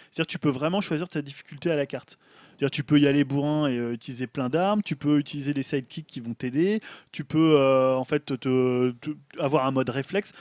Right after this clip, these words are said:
Enfin, t'as plein d'éléments, en fait, que tu vas pouvoir utiliser si tu trouves ça trop facile ou trop dur. T'as des modes extrêmes, t'as des modes, euh, discrétion totale. Enfin, t'as un panel, en fait, de difficultés.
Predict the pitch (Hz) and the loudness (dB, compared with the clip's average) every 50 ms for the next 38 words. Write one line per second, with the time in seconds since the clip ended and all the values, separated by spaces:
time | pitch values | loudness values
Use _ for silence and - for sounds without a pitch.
0 | - - - 143 - 147 131 - 185 208 214 202 147 139 170 175 170 170 165 180 | -16 -10 -8 -4 -2 -2 -2 0 0 -2 0 0 2 4 4 4 4 2 2 0
1 | 185 165 139 - 180 214 - _ _ _ - 151 - - - 147 - - 160 151 | -2 -2 -2 -2 -2 -4 -4 _ _ _ -6 -6 -4 -2 -2 -2 -2 -2 -4 -4
2 | - 196 175 - - 170 160 151 165 208 - - 156 - - - - - - - | -4 -6 -8 -8 -8 -8 -8 -8 -8 -10 -12 -14 -18 -20 -20 -20 -18 -14 -8 -4
3 | 170 175 170 - - 156 147 131 - - 143 120 - 123 113 131 160 196 - - | -4 -4 -4 -6 -8 -8 -8 -8 -8 -10 -14 -12 -10 -10 -8 -4 -4 -4 -4 -6
4 | - - - - 143 127 131 131 135 131 123 127 120 - - - - 147 147 160 | -12 -12 -6 -4 -4 -2 -2 -2 -2 -2 -4 -4 -8 -10 -8 -4 0 0 2 2
5 | 165 175 175 - 139 120 120 123 123 127 131 127 123 120 117 120 127 - - 143 | 0 -2 -2 -4 -6 -4 -4 -4 -2 -2 -2 0 -2 -2 -2 -4 -8 -10 -10 -10
6 | 117 - - 120 - 135 123 - 160 175 190 151 - - - - _ - 135 156 | -8 -8 -10 -8 -6 -6 -6 -2 -2 -2 -2 -2 -6 -10 -18 -14 _ -8 -6 -4
7 | 131 123 117 - 170 180 196 208 190 151 - 170 156 143 135 123 123 127 - - | -4 -2 -2 0 0 0 0 0 -2 -2 -2 -4 -6 -6 -6 -8 -8 -10 -12 -14
8 | 147 - - 135 120 - 180 214 | -14 -14 -14 -12 -6 -4 -4 -4